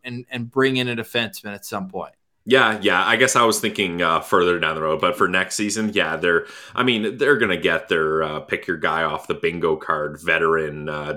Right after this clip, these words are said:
Speaker 1: No, but I
Speaker 2: defenseman,
Speaker 1: want it
Speaker 2: free
Speaker 1: to be
Speaker 2: agent.
Speaker 1: better than that. And by the way,
Speaker 2: We all do,
Speaker 1: we
Speaker 2: Ross.
Speaker 1: gotta
Speaker 2: We,
Speaker 1: end off
Speaker 2: we
Speaker 1: with
Speaker 2: all
Speaker 1: this,
Speaker 2: do.
Speaker 1: Pillsy. This is what I was laughing at earlier. I remember I said, uh, I was like, "I'll tell you later."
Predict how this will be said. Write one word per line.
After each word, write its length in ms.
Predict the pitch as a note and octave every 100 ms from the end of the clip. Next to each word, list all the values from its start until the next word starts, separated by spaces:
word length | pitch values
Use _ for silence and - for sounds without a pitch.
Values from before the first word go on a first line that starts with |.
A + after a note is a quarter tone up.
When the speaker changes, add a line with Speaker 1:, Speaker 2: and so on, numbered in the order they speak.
| -
Speaker 1:
No, 320 | C#3 D3 C#3+
but 160 | C3 C3+
I 80 |
Speaker 2:
defenseman, 40 | C3+
Speaker 1:
want 180 | D3+ D#3
it 40 |
Speaker 2:
free 60 | D#3+
Speaker 1:
to 40 |
be 60 | D3+
Speaker 2:
agent. 120 | B2+
Speaker 1:
better 260 | C3 C3+ C#3
than 180 | B2+ A#2+
that. 240 | A2+ A2
And 80 | B2
by 220 | D#3 D#3+
the 80 | D3
way, 360 | C3 C#3+ B2 F#2
Speaker 2:
We 120 | F2
all 220 | D2+ D2
do, 200 | - C#3
Speaker 1:
we 140 | D#3+
Speaker 2:
Ross. 80 | E3
Speaker 1:
gotta 220 | F#3+ F#3+
Speaker 2:
We, 60 | F3
Speaker 1:
end 220 | E3+ F3
off 200 | F3+ F3
Speaker 2:
we 60 | D#3+
Speaker 1:
with 80 | D#3
Speaker 2:
all 40 |
Speaker 1:
this, 240 | F3+ F3+ -
Speaker 2:
do. 60 |
Speaker 1:
Pillsy. 580 | F#3 D#3 D3+ D3+ D3+ D3 - _ - D#3+ - _ -
This 180 | E3 E3+
is 160 | E3
what 140 | F3 E3+
I 100 | E3
was 180 | D#3+ C#3+
laughing 520 | C#3+ D3 D3 D3+ B2+
at 220 | A#2 A#2
earlier. 500 | C3 C3+ C3 A#2+ A2
I 140 | A2+ B2
remember 240 | C#3 C#3+
I 80 | C3+
said, 380 | C3 C#3+ C#3 D3
uh, 40 |
I 220 | C3 B2+
was 140 | B2 A#2+
like, 100 | A2+
"I'll 100 | A#2
tell 160 | C3
you 120 | B2+ A#2+
later." 440 | B2 C3+ D#3+